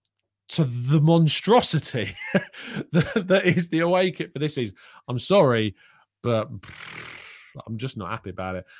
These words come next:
Will I get it? Probably, 'cause I'm obsessed with buying Arsenal stuff. But, uh, maybe is it's, it's like one of those pro-, you know, when you watch a program and it's so bad that you can't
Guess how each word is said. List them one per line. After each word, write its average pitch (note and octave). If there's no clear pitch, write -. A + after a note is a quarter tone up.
Will F#3
I F#3+
get G3
it? B3+
Probably, C#3
'cause A#2
I'm G#2
obsessed C3+
with A#2+
buying B2
Arsenal B2+
stuff. E3+
But, B2
uh, A#2
maybe B3+
is A3
it's, G#3
it's G#3
like B3
one A#3+
of G#3+
those F#3
pro-, G3+
you F#3
know, G3
when A#3
you A3+
watch -
a E3
program A2+
and C3+
it's B2
so F3+
bad D3+
that -
you A#2
can't C3